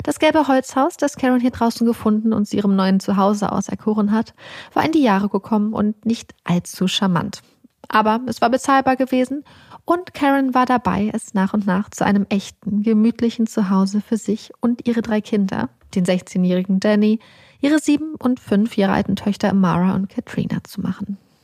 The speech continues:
Ein paar helfende Hände, wie die von Lucy und Peter, waren da immer gerne gesehen.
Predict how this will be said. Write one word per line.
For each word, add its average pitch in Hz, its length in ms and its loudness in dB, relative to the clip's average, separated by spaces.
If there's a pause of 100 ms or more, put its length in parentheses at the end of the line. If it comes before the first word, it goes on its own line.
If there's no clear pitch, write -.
(160)
Ein 196 120 2
paar 196 120 0
helfende 196 360 0
Hände, 202 380 0 (420)
wie 311 100 0
die 330 160 4
von 320 180 0
Lucy 269 300 2
und 240 140 -2
Peter, 208 580 -2
waren 226 300 0
da 165 220 2
immer 185 320 0
gerne 175 420 -2
gesehen. - 440 -6